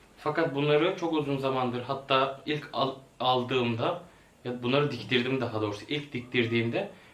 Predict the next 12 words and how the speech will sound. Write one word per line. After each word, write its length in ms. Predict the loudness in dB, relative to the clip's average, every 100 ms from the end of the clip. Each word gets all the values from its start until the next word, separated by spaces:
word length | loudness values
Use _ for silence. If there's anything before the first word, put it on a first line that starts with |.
| _
çok 300 | -2 -2 0
giymiştim. 540 | -2 -4 -4 -6 -6 -6 -12 -8
Hatta 460 | -8 -2 0 0 -2 -14 -20 -20 -20 -16
şu 580 | -10 0 4 4 4 2
ve 120 | 2
şunun 600 | 0 0 4 4 4 -2 -14 -10
yelekleri 600 | 0 4 4 4 2 2
de 120 | 2 4
var 220 | 2 0
bende. 380 | -6 -8 -10 -12 -20 -20 -20 -20 -4
İlk 360 | -2 -2 -4 -4
diktirdiğimde 920 | -4 -2 -2 0 0 2 2 0